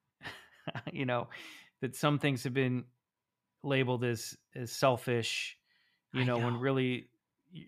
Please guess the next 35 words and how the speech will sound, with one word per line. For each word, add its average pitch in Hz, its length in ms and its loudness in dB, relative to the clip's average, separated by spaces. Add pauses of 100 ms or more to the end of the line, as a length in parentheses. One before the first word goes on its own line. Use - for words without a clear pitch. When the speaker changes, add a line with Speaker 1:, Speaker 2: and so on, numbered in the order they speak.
(140)
Speaker 1:
you 143 140 -2
know, 117 400 0 (100)
eh, - 320 -16
when, 135 260 0
when, 135 340 -2
when, 131 160 0
like, 123 300 -2 (420)
the 147 100 2
r-, 139 200 2
true 180 340 2
selfishness 131 580 2
is 113 100 -2
just 113 160 -2
happening 113 420 4
all 107 180 -2
ar-, - 160 -6
you 139 120 -2
know, 113 100 0
I 110 100 0
feel 117 140 -2
like 110 140 -2
is 104 80 -6
happening 107 360 2
Speaker 2:
Yeah. 101 60 -4
Speaker 1:
all 101 80 -6
around 101 280 -8
us. 98 120 -8
I, 147 260 0
I - 20 6
don't 127 140 4
know. 113 80 2
I'm, 139 220 6
I'm 147 200 4
really 175 260 8
lo-, 143 180 0